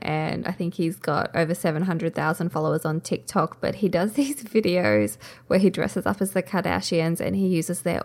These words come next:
audio and mimes to it, and I find it very, very funny.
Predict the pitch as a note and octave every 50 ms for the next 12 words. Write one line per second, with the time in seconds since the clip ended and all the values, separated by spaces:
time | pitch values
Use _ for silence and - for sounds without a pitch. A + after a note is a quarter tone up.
0 | - F3 E3 E3 E3 E3 D#3+ D#3 - - - - - F3+ - - - - - -
1 | - _ _ _ - E3+ D#3+ D#3+ D#3+ - - F2 G2 B2 D#3+ - - - - F3+
2 | D#3+ D#3+ D#3+ - - - - E3+ D#3+ D#3+ D#3 - - - - F#3+ G3 F#3+ - -
3 | F3+ E3 E3+ E3+ F3+ E3+ - - - - F3+ F#3+ - - D3+ A2+ D2+ E2 F2 -
4 | G3 - - - - - B2+ A#2 F2+ G#2 - - - - - - - D3 C#3 F#2
5 | - - - - -